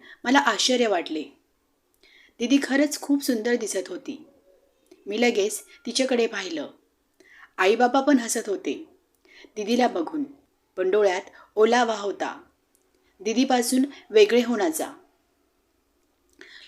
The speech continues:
लोकांना नीट आनंदी होऊ देत नव्हतं. लग्नांची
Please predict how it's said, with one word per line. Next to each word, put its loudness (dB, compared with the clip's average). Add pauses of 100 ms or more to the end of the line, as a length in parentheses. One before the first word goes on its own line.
लोकांना 2 (340)
नीट 4 (100)
आनंदी 4
होऊ 4
देत 4
नव्हतं. -6 (560)
लग्नांची -4